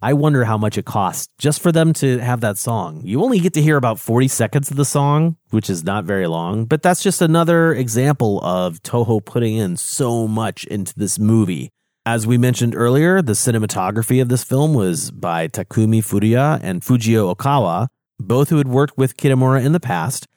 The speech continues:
The production design was by Deborah Riley, which struck me as odd. I'm like, "Whoa, what's a foreigner name doing in the, uh, list of crew?"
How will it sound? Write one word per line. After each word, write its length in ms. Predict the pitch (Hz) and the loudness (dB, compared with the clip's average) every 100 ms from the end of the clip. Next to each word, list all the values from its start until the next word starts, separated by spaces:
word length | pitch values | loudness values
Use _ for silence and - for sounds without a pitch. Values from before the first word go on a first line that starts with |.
| _ _ | _ _
The 100 | - | -6
production 560 | - 127 123 185 - 247 | 0 0 0 0 0 2
design 580 | 123 98 90 87 92 117 _ - | 2 0 -2 -2 -2 -4 _ 0
was 180 | 104 | 0
by 180 | 90 104 | 2 -2
Deborah 480 | 95 107 104 117 110 | 0 0 2 2 2
Riley, 580 | 98 120 196 98 64 - | 2 2 2 2 -4 -12
which 320 | - 107 104 - | -4 -4 -2 -6
struck 320 | - 139 - | -2 -4 0
me 140 | 127 | 2
as 140 | 131 123 | 2 2
odd. 260 | 247 127 | 2 2
I'm 100 | 113 | 0
like, 160 | 107 101 | 0 0
"Whoa, 260 | 180 254 | 2 4
what's 200 | 139 170 | 2 2
a 40 | 170 | -2
foreigner 500 | - 190 214 131 107 | 0 2 4 4 2
name 360 | 101 92 92 | 0 0 -2
doing 400 | 85 101 107 107 | 0 2 2 2
in 380 | 113 120 120 113 | 0 0 2 2
the, 340 | 107 107 107 101 | 4 4 4 2
uh, 140 | 98 | 0
list 240 | 101 117 113 | 0 0 -2
of 100 | - | -8
crew?" 440 | - 196 127 62 | 0 2 2 -2